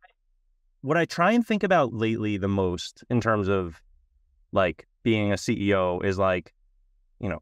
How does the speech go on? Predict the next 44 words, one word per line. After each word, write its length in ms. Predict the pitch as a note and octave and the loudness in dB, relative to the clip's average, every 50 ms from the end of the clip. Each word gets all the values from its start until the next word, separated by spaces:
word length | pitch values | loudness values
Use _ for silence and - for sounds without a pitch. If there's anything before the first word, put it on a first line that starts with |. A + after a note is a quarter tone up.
| _ - | _ -2
this 160 | - B2 A2 | -2 -2 0
is 140 | A#2+ A2 - _ _ - | -2 -4 -6 _ _ -8
another 300 | - A2 A2 A2+ G#2+ G#2+ | -4 -2 0 0 0 0
cliche 360 | - - A#2 G#2+ - - G#2+ - | -2 -2 -4 -4 -2 -2 -4 -2
thing, 180 | - D#3+ D#3+ | 0 0 0
but 100 | B2+ A#2+ | 0 -2
it's 260 | A#2+ A#2 - - - _ _ _ _ _ _ _ - | -4 -6 -8 -14 -18 _ _ _ _ _ _ _ -4
that, 140 | B2 C3 C#3 | -2 0 0
like, 140 | B2+ B2+ G#2+ | 0 -2 -2
working 380 | A2 B2+ D3+ E3+ - F#3+ F#3+ F3+ | -2 0 0 0 0 0 -2 0
on 180 | D#3+ D#3+ D#3 D3 | 0 2 2 0
the 100 | C3 A2 | 0 -2
right 300 | F#2 G2+ G2+ A2 A#2+ _ | 0 -2 -2 -2 -4 _
thing 460 | - - C3 C3 B2+ B2+ B2+ C3 B2+ _ _ _ _ _ - - | -4 -2 -2 0 0 -2 -2 -4 -8 _ _ _ _ _ -6 -6
a 40 | |
little 240 | A2+ G#2+ A#2 A#2+ C3+ | -2 -2 0 0 0
bit 240 | C3 D#3 D#3 D#3+ - | 0 2 0 0 0
is 160 | - B2 G#2+ G2 | -4 -6 -6 -6
way 340 | F#2+ G2+ A2 A2+ A#2+ A#2+ A2 | -4 -2 0 0 0 0 0
better 360 | F#2+ A#2 G#2+ G#2+ A2+ A2 G#2+ | 0 0 0 0 0 -2 -2
for 120 | - A#2 | -4 -4
your 140 | G#2+ G#2+ G#2+ | -4 -4 -4
company 420 | - A#2 A2+ A2 A2 A#2 A#2 A#2 A2+ | -4 -4 -4 -2 -2 0 0 0 2
than 160 | A2 G2+ G2+ | 2 0 0
working 280 | G2 G2 - A2+ G#2 | 0 -2 -2 -2 0
on 100 | G2 G2 F#2+ | 0 0 0
the 80 | F2+ | 0
wrong 280 | F2 F#2+ F#2+ F#2+ F#2+ F#2+ | 0 0 0 0 -2 -2
things 340 | - - G#2 G2 G2 F#2 E2+ | -4 -2 -2 -2 -2 -2 -2
a 60 | F2+ | -4
lot, 320 | F2 F2 E2 F2 G2 - | -4 -2 -2 -2 -2 -2
right? 180 | - G#2 G#2 A2 | 0 -2 -2 -2
It's, 120 | A2 - | -2 -4
like, 100 | A#2+ A#2 | -4 -2
just 160 | A2 D3+ C3+ D3 | -2 -2 -2 0
making 300 | C3 C3 D3 - F#3+ E3+ | 0 0 0 0 -2 -4
sure 220 | - - D3 C#3+ | -2 0 0 0
you're, 180 | C3+ B2 G#2+ F#2 F2 | 2 0 0 -2 -2
you're 160 | A2+ G#2 G2+ | -2 -2 -2
working 360 | F#2 F#2+ G#2+ G#2 - A2 G2+ | 0 -2 -4 -2 -2 -2 0
on 120 | F#2 F#2 F2+ | 0 0 -2
the 80 | F2+ | -2
right 340 | E2+ E2+ F#2 F#2 F2+ - - | -2 0 0 0 -2 -4 -8
thing. 340 | - - - - - - | -12 -12 -10 -10 -10 -12